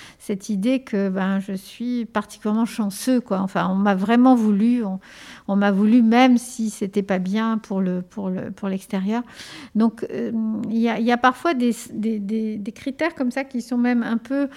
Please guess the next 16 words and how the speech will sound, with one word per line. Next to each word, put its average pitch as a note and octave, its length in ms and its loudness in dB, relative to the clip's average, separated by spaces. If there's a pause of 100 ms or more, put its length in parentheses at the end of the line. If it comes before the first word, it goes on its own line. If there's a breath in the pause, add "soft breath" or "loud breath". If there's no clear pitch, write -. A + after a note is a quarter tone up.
(400 loud breath)
Mais, A3 220 6
mais A#3 160 6
globalement, G#3+ 800 4
euh, F#3+ 280 0
voilà, E3+ 380 -2
et E3+ 380 -4
en D#3 120 -6
tenant G3 340 -4
compte A3 300 -6
y G#3 40 -18
compris G3 340 -6
de F#3+ 60 -4
la F#3+ 100 -4
notion F#3 260 -4
de G3 60 -2
discrimination, G3 840 -2